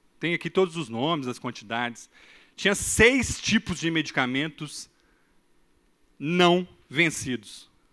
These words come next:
Vou repetir: não vencidos. Não era só a lidocaína que foi travada aquela batalha. Eram seis tipos de medicamento.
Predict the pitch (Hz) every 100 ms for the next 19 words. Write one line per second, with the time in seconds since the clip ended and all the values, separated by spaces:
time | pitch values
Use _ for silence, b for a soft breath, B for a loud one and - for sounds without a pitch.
0 | 113 120 139 175 165 - 104 b b b
1 | _ 160 190 196 180 185 143 165 151 -
2 | 113 104 - - b b b b 139 165
3 | 185 185 - _ _ _ _ _ _ -
4 | - 202 202 185 170 165 - 151 135 147
5 | 143 131 131 139 143 123 123 123 120 123
6 | 120 117 110 110 104 101 - _ 120 139
7 | - - 190 208 175 - 135 139 117 113
8 | 117 - 110 101 98 -